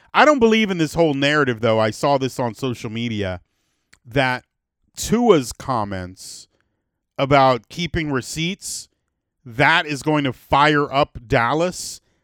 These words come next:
I don't believe that. How would that fire up Dallas? That theory makes no sense to me.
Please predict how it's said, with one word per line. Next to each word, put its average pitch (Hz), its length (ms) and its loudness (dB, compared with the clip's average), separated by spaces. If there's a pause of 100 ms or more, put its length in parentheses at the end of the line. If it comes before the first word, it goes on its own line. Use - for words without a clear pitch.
(180)
I 202 100 2
don't 131 180 0
believe 95 280 -6
that. 92 300 -8 (880)
How 175 180 0
would 208 120 4
that 170 160 0
fire 151 360 2
up 117 120 -2
Dallas? 101 460 -6
That 123 200 -6
theory 143 280 -2
makes 113 440 -12
no 120 140 -8
sense 110 340 -12
to - 80 -18
me. 82 160 -20